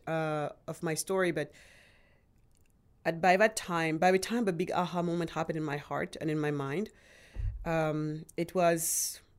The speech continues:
I had, I had been having a very good life. I had built a <laughs> very good life for myself in Silicon Valley at a very early age. Um, and then this one day I was driving down Big Sur on Highway one, and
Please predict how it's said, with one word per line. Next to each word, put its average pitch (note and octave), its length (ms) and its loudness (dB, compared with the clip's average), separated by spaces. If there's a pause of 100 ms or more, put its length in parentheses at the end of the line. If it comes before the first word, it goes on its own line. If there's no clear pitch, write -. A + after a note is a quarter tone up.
(140)
I F#3+ 120 2
had, G3+ 320 0 (300)
I G#3 40 -4
had G#3 320 -2
been G#3 200 0
having G#3+ 240 0
a F#3+ 40 2
very G3+ 240 2
good A3 140 -2
life. - 440 -4
I E3+ 60 -8
had F3+ 220 -2
built F#3 200 -2
a F#3 40 -2
<laughs> F3+ 120 0
very B3 160 8
good G#3 160 6
life F#3+ 180 2
for F3+ 80 0
myself F3 420 2
in F#3 60 -2
Silicon F3 360 -2
Valley D#3+ 220 2
at D#3+ 80 -2
a D3+ 40 -4
very F3 300 4
early F#3 280 2
age. D3+ 320 0 (480)
Um, E3+ 520 2 (420)
and F#3 140 4
then F3+ 160 4
this F3 160 -4
one G#3 180 4
day G#3 120 6
I F#3 60 8
was F3 140 4
driving F3 320 2
down D#3+ 440 0 (140)
Big E3 160 0
Sur F3 440 -2 (640)
on D#3+ 220 -2
Highway D#3+ 280 0
one, D3+ 340 -2 (680)
and D3+ 420 -2